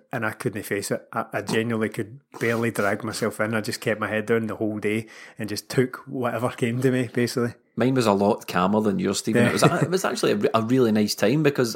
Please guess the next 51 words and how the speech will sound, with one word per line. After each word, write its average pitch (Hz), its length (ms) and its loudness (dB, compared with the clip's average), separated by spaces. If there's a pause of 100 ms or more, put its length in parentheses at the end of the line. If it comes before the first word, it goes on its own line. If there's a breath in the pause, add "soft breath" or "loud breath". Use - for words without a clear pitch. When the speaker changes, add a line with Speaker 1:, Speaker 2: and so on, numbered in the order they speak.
(120)
Speaker 2:
I 143 160 -2
watched 131 320 -2
this 113 160 -2
game. 113 380 0 (300 loud breath)
I - 40 -6
remember 135 320 0
this - 240 -4
one 107 220 2 (100)
quite - 260 -4
vividly, 120 400 0
which 113 160 -4
is 101 80 -6
unusual 104 360 0
for 110 120 -6
me 110 140 0
for 110 100 -4
Celtic 107 320 0
games, 104 260 -2 (300 loud breath)
probably 92 220 -4
why 90 180 0
I 92 40 -4
chose 101 260 -4
it. - 120 -2 (360 loud breath)
Um, 92 240 0 (300)
on 151 180 6
the 160 100 6
steps - 800 -2 (240)
outside 110 440 0
Flamingos 117 640 2
at 95 160 -4
Santa 110 320 0
Ponza. 117 400 2 (140)
Speaker 1:
Oh, 226 180 10
right, 190 240 6
right. 127 200 6
Of 127 140 2
course, 175 220 2
that's 175 180 4
come 131 160 4
up 123 140 4
on 113 140 4
a, 104 220 0
a - 20 0
number 131 260 2
of 160 80 0
podcasts 151 460 2
before, 147 340 4
yeah. 135 60 8
Speaker 2:
Aye, 123 420 2
'cause, 120 180 2
uh, 113 340 10